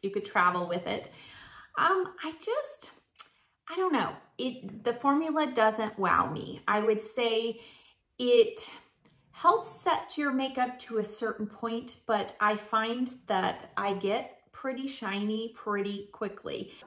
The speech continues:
It does have some blurring qualities when you initially apply it, but those blurring qualities I have not found to stay.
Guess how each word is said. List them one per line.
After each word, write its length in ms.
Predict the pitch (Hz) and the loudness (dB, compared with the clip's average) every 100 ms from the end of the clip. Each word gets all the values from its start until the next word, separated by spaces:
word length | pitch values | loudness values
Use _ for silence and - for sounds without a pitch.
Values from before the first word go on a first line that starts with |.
| - | -2
It 140 | 220 | 0
does 220 | 247 269 | 2 2
have 200 | 269 277 | 0 -2
some 160 | 262 240 | 0 -4
blurring 380 | 233 233 220 214 | -2 -2 -2 -4
qualities 680 | - 226 226 220 226 233 220 | -2 0 0 0 -2 -4 -4
when 100 | 196 | -4
you 160 | 185 | -2
initially 520 | 175 180 180 196 180 | -4 -6 -6 -4 -4
apply 340 | 175 - 277 302 | -6 -8 -4 0
it, 300 | 311 320 320 320 - | 2 2 0 -6 -2
but 560 | 294 311 311 320 320 - - - - - - _ - | 2 4 4 2 0 -10 -18 -20 -20 -20 -20 _ -8
those 360 | 202 240 247 | 2 2 2
blurring 300 | 247 247 240 | 0 0 0
qualities 600 | 226 240 220 226 220 220 - | 0 2 4 2 -2 -6 -4
I 120 | 208 | -2
have 120 | 220 214 | -2 -2
not 260 | 208 - | -4 -4
found 280 | 196 185 180 | -2 -2 -2
to 120 | 196 | -8
stay. 480 | 185 - - - - | -10 -6 -6 -6 -10